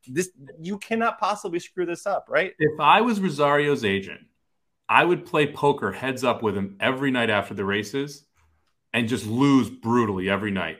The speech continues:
Speaker 2: and be like, "Oh, you got all the right moves, man. You're making every right move. I can't believe you're this good. You're incredible, Joel." Just to try and pump up that confidence. So he, he's aggressive like that on the racetrack as well.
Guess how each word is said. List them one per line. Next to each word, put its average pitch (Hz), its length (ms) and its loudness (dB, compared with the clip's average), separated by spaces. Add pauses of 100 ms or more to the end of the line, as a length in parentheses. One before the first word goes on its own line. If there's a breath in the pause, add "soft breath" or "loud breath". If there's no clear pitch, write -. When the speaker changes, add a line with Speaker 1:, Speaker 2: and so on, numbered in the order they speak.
Speaker 2:
and 107 80 -10
be 135 80 2
like, - 120 0
"Oh, 165 180 8
you 156 180 2
got 151 160 2
all 156 160 8
the 143 80 4
right 135 200 4
moves, 135 300 2
man. 123 240 0
You're 139 80 2
making 156 280 0
every 165 340 4
right 147 260 2
move. 160 220 -2
I 139 80 2
can't 240 280 2
believe 196 240 0
you're 196 100 2
this 196 180 2
good. 240 200 0
You're 285 180 2
incredible, 302 600 6
Joel." 208 500 6 (240 loud breath)
Just 160 180 -4
to - 120 0
try 143 200 -4
and 110 120 -6 (140)
pump 233 280 6
up 190 200 6
that 170 180 -2
confidence. 143 480 0
So 127 60 -8
he, 104 140 -8 (100)
he's 120 280 -4
aggressive 123 480 -4
like 110 180 -6
that 113 120 -4
on 107 80 -6
the 101 80 -6
racetrack 98 480 -6
as 87 100 -20
well. 80 240 -14